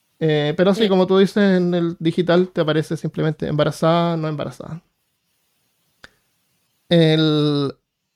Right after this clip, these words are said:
Speaker 1: Entonces, esto significa que son un desperdicio de tecnología. La, podrían al menos quedar funcionando como relojes de cuarzo. O un cronómetro, que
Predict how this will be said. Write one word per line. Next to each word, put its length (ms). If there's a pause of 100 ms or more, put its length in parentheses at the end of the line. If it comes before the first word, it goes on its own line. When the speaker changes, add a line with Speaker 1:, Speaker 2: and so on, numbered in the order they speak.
(1500)
Speaker 1:
Entonces, 380 (160)
esto 440 (640)
significa 400
que 100
son 200
un 220
desperdicio 560
de 160
tecnología. 540 (340)
La, 480
podrían 360
al 80
menos 200
quedar 160
funcionando 480
como 200
relojes 340
de 80
cuarzo. 420 (1000)
O 100
un 120
cronómetro, 760
que 460